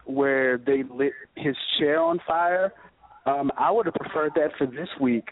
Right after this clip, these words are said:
rather than, you know, right before. I wouldn't be, I would not have been angry at this match not getting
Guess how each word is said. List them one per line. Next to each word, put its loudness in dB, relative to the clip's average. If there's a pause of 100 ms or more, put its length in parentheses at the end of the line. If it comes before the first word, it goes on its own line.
rather 0
than, 0
you 0
know, 2
right 0
before. 0
I 2
wouldn't -2
be, 2 (640)
I 0
would 0
not -4
have 0
been 0
angry 0 (560)
at 0
this 2
match 0
not 0
getting 0